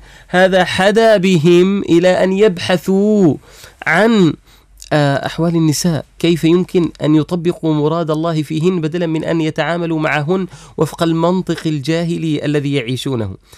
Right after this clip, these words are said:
إذن هذا معنى في النساء. وقوله يستفتونك، ويستفتونك في النساء، يعني يطلبون الفتيا والفتوى في النساء، كما قال تعالى،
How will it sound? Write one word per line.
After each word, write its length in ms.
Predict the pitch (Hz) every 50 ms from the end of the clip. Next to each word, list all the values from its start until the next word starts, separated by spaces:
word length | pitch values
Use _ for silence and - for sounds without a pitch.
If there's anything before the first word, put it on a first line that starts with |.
| - - - _ - 147
إذن 240 | 135 160 165 156 - _ - 139
هذا 300 | 151 165 160 165 156 151
معنى 960 | 151 156 165 170 147 143 151 160 160 165 165 175 185 190 185 170 143 - -
في 200 | - - - 175
النساء. 600 | 175 175 170 160 143 123 - 165 147 127 - - _ _ - - - -
وقوله 640 | - 139 - 185 214 233 233 214 208 185 196 180 165
يستفتونك، 920 | 170 185 202 185 - - - 196 160 - - - 180 185 196 190 170 147
ويستفتونك 720 | 143 117 120 131 135 - - 170 147 - 190 185 170 175 156
في 80 | 147
النساء، 400 | 156 147 135 - - 143 156 170 - _ - - - - - -
يعني 440 | - 156 165 190 185 180 190 190 185
يطلبون 580 | 190 180 - - 180 175 165 175 208 214 208 214
الفتيا 1200 | 208 196 - 170 175 180 170 - - 196 185 - - 185 185 180 180 175 170 160 151 135 120 -
والفتوى 1600 | - 135 147 156 165 170 175 180 165 147 - - 185 190 190 190 185 - - 180 175 180 175 175 180 180 175 170 160 139 123 - - -
في 200 | - - 180 180
النساء، 680 | 185 190 180 175 165 151 - - 175 170 160 135 - _ - - - - _
كما 260 | - 175 170 175 170 165
قال 460 | - - 180 180 175 165 160 151 139
تعالى، 500 | - 151 147 160 165 165 160 170 185